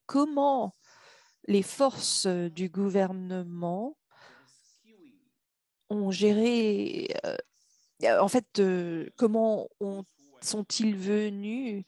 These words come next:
à l'aide, euh, des civils, euh, dans les zones où ils étaient, euh, coincés, ceux qui s'enfuyaient, euh, dans les forêts. Et les gens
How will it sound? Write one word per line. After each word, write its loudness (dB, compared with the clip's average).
à 8
l'aide, 6
euh, 2
des 6
civils, 0
euh, -4
dans -2
les 4
zones 4
où -6
ils -6
étaient, -2
euh, -2
coincés, 4
ceux 4
qui 2
s'enfuyaient, 0
euh, 0
dans -2
les -4
forêts. -2
Et 6
les 8
gens -2